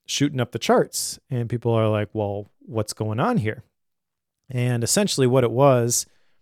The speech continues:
was their commitment to invest in every child. And they had this saying, which I really like, "Don't waste a brain." And, uh, there's a lot of specifics about, like,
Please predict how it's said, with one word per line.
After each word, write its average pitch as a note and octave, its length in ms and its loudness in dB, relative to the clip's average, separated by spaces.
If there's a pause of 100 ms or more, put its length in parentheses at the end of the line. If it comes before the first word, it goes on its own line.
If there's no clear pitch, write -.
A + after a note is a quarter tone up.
(160)
was A#2+ 260 0
their C3 180 4
commitment C#3 680 -2
to C3 160 0
invest B2+ 600 -2
in B2+ 220 -4
every A#2+ 200 -2
child. B2+ 300 2
And A#2+ 60 -4
they B2 80 -2
had C3 180 -2
this A#2+ 140 0
saying, B2+ 340 0
which A2+ 180 -4
I A#2 40 -2
really G#2+ 240 -2
like, G#2 240 -6
"Don't C3 240 -2
waste C3 320 0
a A#2 40 -2
brain." A2+ 500 -4 (1080)
And, C3+ 440 2
uh, A#2+ 240 2 (200)
there's D#3 180 6
a D#3 40 8
lot D3 240 8
of C#3+ 80 6
specifics - 640 -2
about, A#2+ 540 2
like, A2+ 140 -6